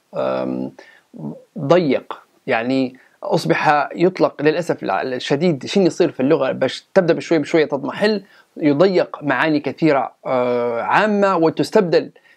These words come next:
يستبدل ال-، ال-، المعنى الأصلي بمعنى آخر دخيل، والمعنى الأصلي يبقى كما هو. فالرطب يقولوا يرطب،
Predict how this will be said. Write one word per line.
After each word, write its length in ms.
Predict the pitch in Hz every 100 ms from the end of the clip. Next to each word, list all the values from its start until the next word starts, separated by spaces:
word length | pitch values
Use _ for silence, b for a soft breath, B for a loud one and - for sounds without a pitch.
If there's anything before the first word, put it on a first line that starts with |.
| b
يستبدل 720 | 131 147 151 151 147 202 160
ال-، 300 | 147 135 131
ال-، 140 | 127 131
المعنى 300 | 135 147 135
الأصلي 380 | 123 165 - 135
بمعنى 280 | 135 123
آخر 400 | 123 151 - 131
دخيل، 560 | 120 123 - 208 214 190
والمعنى 540 | 156 185 170 165 151
الأصلي 320 | 143 - - 135
يبقى 180 | -
كما 180 | 131 117
هو. 60 | 104
فالرطب 580 | 151 147 135 190 180 147
يقولوا 260 | 151 160
يرطب، 380 | 139 147 - 127